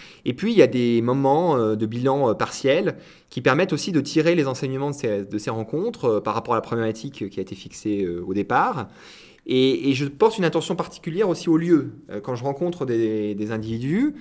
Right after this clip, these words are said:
c'est pas un hasard. D'abord parce qu'ils incarnent, euh, une, une forme d'innovation dans leur domaine, mais aussi parce que,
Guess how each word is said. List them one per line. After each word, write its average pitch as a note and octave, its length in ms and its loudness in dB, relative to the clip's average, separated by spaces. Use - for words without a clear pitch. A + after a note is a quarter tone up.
c'est - 160 -2
pas C3+ 140 4
un D3+ 140 8
hasard. C3 500 4
D'abord C3 160 4
parce A#2 160 -6
qu'ils A#2+ 140 -6
incarnent, B2 440 2
euh, F#2+ 520 -4
une, F#2+ 380 -2
une F#2+ 180 -2
forme A2 220 -2
d'innovation A2+ 560 0
dans A2 80 0
leur G2+ 100 0
domaine, F3 320 0
mais C#3+ 100 0
aussi - 240 -2
parce - 220 -2
que, G3+ 340 4